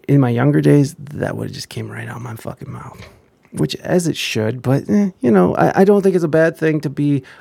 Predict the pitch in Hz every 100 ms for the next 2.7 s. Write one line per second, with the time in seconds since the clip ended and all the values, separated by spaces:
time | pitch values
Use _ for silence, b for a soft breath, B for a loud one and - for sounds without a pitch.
0 | - 127 127 135 131 120 123 127 - 156
1 | - 147 131 127 113 110 113 113 - -
2 | 139 117 113 113 113 117 117